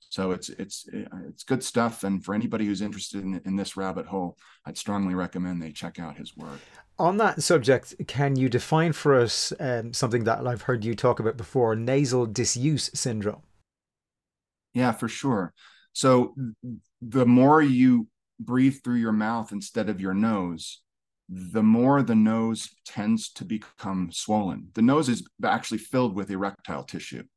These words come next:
Speaker 1: in just sim-, you know, different place, similar to genitals, right? But that means that it's vascular and it can become very engorged. And so nasal disuse syndrome is kind of what happens when you, um, habitually avoid nose breathing.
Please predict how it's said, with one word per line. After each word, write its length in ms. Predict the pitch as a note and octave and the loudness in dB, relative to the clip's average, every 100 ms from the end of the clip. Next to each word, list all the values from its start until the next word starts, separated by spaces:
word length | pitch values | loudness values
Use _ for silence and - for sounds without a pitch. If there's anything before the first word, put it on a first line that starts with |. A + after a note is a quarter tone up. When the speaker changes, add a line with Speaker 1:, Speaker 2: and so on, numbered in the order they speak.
| - | -10
Speaker 1:
in 100 | F#2 | -8
just 200 | F2+ - - | -8 -12 -14
sim-, 260 | - G2 - | -8 -6 -4
you 100 | F2+ | -6
know, 100 | D#2 | -4
different 340 | G#2 G2+ G#2+ | -6 -4 -6
place, 260 | - G2 F2+ | 0 0 0
similar 320 | A2 G2 G2 | -2 0 0
to 80 | F#2+ | -2
genitals, 500 | F2+ A2 G#2 D2+ - | -4 0 0 -2 -14
right? 260 | F2+ F2+ G2+ - - - - _ | -10 -8 -10 -16 -20 -20 -20 _
But 240 | A2+ G#2+ _ - | 0 0 _ -8
that 260 | G#2 A2 | -2 0
means 180 | C3+ B2 | 2 2
that 140 | A#2+ A2 | 2 -2
it's 140 | - | -4
vascular 680 | G2 A#2 C3+ - F2 E2+ G#2 | 2 2 2 -6 -8 -8 -4
and 120 | A2 | -2
it 140 | G2+ - | -2 -4
can 140 | G#2+ | -4
become 300 | G#2+ A2+ G2 | -2 -2 -2
very 240 | G2+ F#2+ | -2 -4
engorged. 720 | F2 E2+ D#2 B2 E2 - - _ _ - - _ | -4 -6 -4 -2 -2 -6 -20 _ _ -20 -20 _
And 260 | - F#2+ F2+ | -6 -4 -2
so 80 | F#2+ | 0
nasal 320 | G2 C#3+ E3 | 2 2 2
disuse 480 | A2+ A2 A2 C#3+ C#3 | 0 -2 0 0 0
syndrome 460 | G#2+ F#2+ F#2+ F#2+ | -4 -4 -4 -4
is 220 | F#2+ F2+ - - | -6 -10 -18 -6
kind 180 | A2+ | -2
of 100 | G#2 | 0
what 180 | F#2 G2 | 0 -4
happens 420 | - A#2+ A#2 F#2+ | -2 -4 -2 -4
when 400 | E2 G2 G2 F#2 - _ F2 _ _ | -4 -2 -2 -4 -8 _ -20 _ _
you, 300 | A2 A2 G#2+ _ _ - | -4 -4 -4 _ _ -12
um, 340 | F#2+ F2+ E2 - | -8 -8 -10 -12
habitually 840 | - G2+ A#2 B2 B2 A2+ A2 G2+ G2 | -8 -4 -4 -6 -4 -2 0 -2 -4
avoid 480 | G2 F#2+ G#2+ G#2 | -6 -4 -2 -2
nose 280 | F#2+ F#2 A2 | -4 -4 -4
breathing. 520 | G#2+ A#2+ B2+ C3+ D3+ | -4 -2 0 0 -2